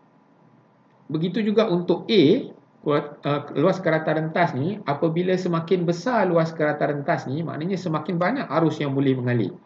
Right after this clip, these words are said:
Jadi, rintangan pun akan menurun. Itu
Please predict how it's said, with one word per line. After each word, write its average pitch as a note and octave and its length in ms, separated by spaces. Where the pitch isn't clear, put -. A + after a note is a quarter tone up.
Jadi, B2 240
rintangan C#3 480
pun D3+ 160
akan E3 320
menurun. A2 340
Itu - 80